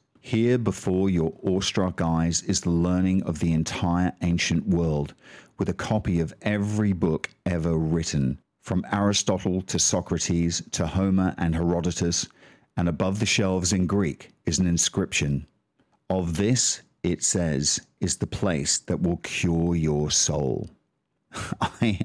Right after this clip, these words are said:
absolutely love that. Hello and welcome to Rearview Mirror Chronicles,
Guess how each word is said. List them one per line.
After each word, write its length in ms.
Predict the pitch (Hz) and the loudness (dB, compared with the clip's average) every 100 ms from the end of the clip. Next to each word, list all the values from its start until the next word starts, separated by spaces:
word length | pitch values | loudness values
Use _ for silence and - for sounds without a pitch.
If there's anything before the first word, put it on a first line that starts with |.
| - | -4
absolutely 1000 | 104 151 143 123 98 110 110 98 95 - | 0 0 2 2 2 2 2 0 0 0
love 720 | 87 95 101 117 147 185 190 | 0 2 4 4 4 2 2
that. 320 | 80 60 - - - - - - | 0 -2 -12 -18 -20 -20 -20 -4
Hello 320 | 170 143 151 - | 2 4 4 2
and 200 | 117 120 | 2 4
welcome 340 | 135 147 151 131 | 4 2 2 2
to 300 | - 117 - | 4 2 2
Rearview 680 | 101 110 120 113 104 104 101 | 2 4 4 2 2 4 4
Mirror 300 | 92 92 85 | 4 2 0
Chronicles, 640 | 85 82 80 73 - | 0 0 0 -2 -4